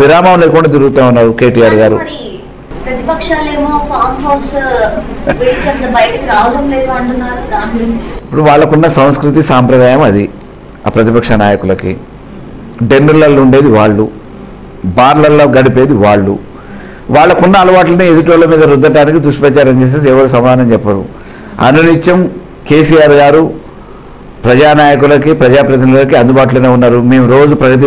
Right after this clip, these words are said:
Speaker 1: భవన్లో అధికారులతోనే సమావేశాలు జరుగుతున్నాయి, ప్రజాప్రతినిధులతోనే సమావేశాలు జరుగుతూనే ఉన్నాయి. వాళ్ళు బయటకు వచ్చేటప్పటికి వేరే రకమైన ప్రచారం చేస్తూ ఉన్నారు. ఈరోజు ప్రజలు నమ్మే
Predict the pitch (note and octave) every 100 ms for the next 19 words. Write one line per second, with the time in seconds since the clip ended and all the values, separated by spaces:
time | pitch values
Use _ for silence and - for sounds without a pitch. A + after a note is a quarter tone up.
0 | C3+ C3 C3+ B2 C3 D3 C#3+ B2 C#3 B2+
1 | C3 C#3 C3+ C#3 C3+ C#3 C3+ C#3+ F3+ D3
2 | D3 D3 C#3+ C#3 C3+ C3 C#3 C#3+ C#3 C3+
3 | C3+ B2+ C3+ B2+ B2+ B2+ B2+ B2 A#2 A2+
4 | - - - - - F3 D#3 F3+ F#3 F#3
5 | F#3 E3+ F3+ F3+ D#3+ D#3+ D#3 D3+ D3 D3
6 | C3 C3 B2+ C3+ B2+ - A#2 A2+ A2 -
7 | - - A#2+ C3 C#3+ C3 B2+ C3+ A#2+ A#2+